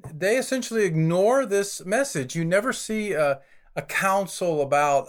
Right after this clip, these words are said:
how are we gonna share the gospel with the Samaritans. You never see, um, a powerful prayer meeting about church planting in Judea. It just, like so many times when God is pouring new wine or changing something,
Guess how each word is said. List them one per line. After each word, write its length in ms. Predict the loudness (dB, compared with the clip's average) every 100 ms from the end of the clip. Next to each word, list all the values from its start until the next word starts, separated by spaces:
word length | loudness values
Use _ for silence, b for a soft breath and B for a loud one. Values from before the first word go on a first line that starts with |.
| -10
how 220 | -4 0
are 120 | 0
we 120 | 0
gonna 280 | -4 -4 -4
share 260 | -4 -4 -2
the 120 | 0
gospel 400 | 0 0 -2 -8
with 160 | -6 -6
the 100 | -8
Samaritans. 680 | -6 -2 -2 -4 -10 -12 B B B B -18
You 240 | -10 -4
never 340 | 0 0 0 -4
see, 640 | -6 -6 -4 -2 -2 -4 -8
um, 540 | -8 -6 -6 -8 -14 -12
a 100 | -6
powerful 460 | 0 0 0 -4
prayer 400 | -8 -2 2 2
meeting 400 | 0 -2 -2 -4
about 400 | 2 4 4 0 b b -4
church 220 | -4 -2
planting 420 | 0 2 2 0
in 140 | 0
Judea. 560 | -2 0 4 4 4 0
It 120 | -4
just, 280 | -8 -10 -14 b b b b b -20 -12 -2
like 300 | 0 0 -6
so 220 | -2 0
many 160 | 0
times 440 | -2 0 0 0 -4
when 160 | -6
God 280 | -2 0 0
is 100 | -2
pouring 400 | -8 -2 0 0
new 140 | -4 -4
wine 580 | -2 0 0 -2 -2
or 140 | -4 -6
changing 640 | -6 -6 -4 -6 -6 -8
something, 720 | -6 -6 -6 -6 -4 -4 -8